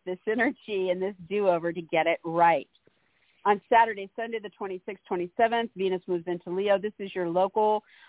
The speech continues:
arena. This is short trips to nearby places, your neighbors, your writing and sales,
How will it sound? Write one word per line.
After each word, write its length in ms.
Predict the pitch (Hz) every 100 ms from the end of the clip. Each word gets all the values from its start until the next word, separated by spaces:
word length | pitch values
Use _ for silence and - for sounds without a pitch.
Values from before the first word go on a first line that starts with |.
| -
arena. 640 | 196 190 202 214 208 208
This 140 | 196 208
is 140 | 208 208 -
short 220 | 220 -
trips 220 | 233 185 -
to 80 | 202
nearby 360 | 202 202 208 208 -
places, 500 | 170 208 - 208 208
your 100 | 214
neighbors, 540 | 208 170 196 196 202 196
your 120 | 202 -
writing 480 | 160 180 196 185 175
and 100 | 170 -
sales, 480 | 196 202 185 165